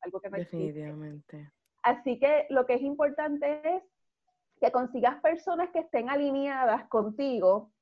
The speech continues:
Speaker 1: con esa
Speaker 2: Ujú.
Speaker 1: locura. <laughs> Personas
Speaker 2: Exacto,
Speaker 1: visionarias.
Speaker 2: exacto.
Speaker 1: Porque si, si buscas posiblemente consejo de personas muy tradicionales,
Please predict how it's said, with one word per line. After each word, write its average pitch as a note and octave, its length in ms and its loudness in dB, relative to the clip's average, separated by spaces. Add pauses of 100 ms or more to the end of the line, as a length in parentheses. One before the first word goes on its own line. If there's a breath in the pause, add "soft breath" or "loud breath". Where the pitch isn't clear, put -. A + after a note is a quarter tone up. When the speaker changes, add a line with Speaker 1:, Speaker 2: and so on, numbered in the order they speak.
(300)
Speaker 1:
con B3+ 180 6
esa C#4+ 200 4
Speaker 2:
Ujú. F4+ 60 8
Speaker 1:
locura. C#4 540 6
<laughs> D4 560 8
Personas A#3 180 8
Speaker 2:
Exacto, A#3 500 8 (120)
Speaker 1:
visionarias. G3+ 260 10
Speaker 2:
exacto. G3+ 720 6 (320 soft breath)
Speaker 1:
Porque C4 380 6
si, B3+ 440 -2 (160)
si C4+ 120 0
buscas E4 640 2 (360)
posiblemente C#4 600 0
consejo C#4 580 0
de G#3 120 2
personas A3 400 -4
muy B3 280 0
tradicionales, C#4 920 0